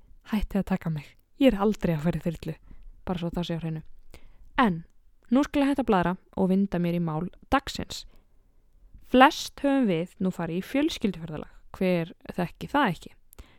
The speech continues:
Hvort sem að það ferðalag hafi verið með foreldrum okkar eða okkar eigin börnum. Sumir fara bara í bústað og aðrir smella sér á skíði. Foreldrar eru jú að sjálfsögðu ábyrgir fyrir börnum sínum og vilja vernda þau eins og þau geta.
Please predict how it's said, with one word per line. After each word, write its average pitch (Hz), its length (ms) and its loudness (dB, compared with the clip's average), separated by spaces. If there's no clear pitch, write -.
Hvort - 320 4
sem 190 200 2
að 175 220 4
það 180 120 0
ferðalag 170 480 0
hafi 165 220 0
verið 160 200 -2
með 160 140 -4
foreldrum 160 440 -4
okkar 247 260 -4
eða 170 400 2
okkar - 400 -4
eigin 170 400 -2
börnum. 269 380 0
Sumir 320 420 4
fara 202 300 4
bara 156 240 -2
í 156 100 -4
bústað 277 800 2
og 160 220 -2
aðrir 208 420 2
smella 165 320 -6
sér 190 160 -2
á 202 80 -2
skíði. 277 380 -2
Foreldrar 285 920 4
eru 196 180 4
jú 175 180 4
að 196 140 2
sjálfsögðu 185 500 0
ábyrgir 190 560 0
fyrir 202 160 -2
börnum 190 320 -2
sínum 175 320 -6
og 196 160 0
vilja 208 200 2
vernda 220 360 0
þau 160 140 -4
eins 165 260 -4
og 175 80 0
þau - 160 -6
geta. - 320 -4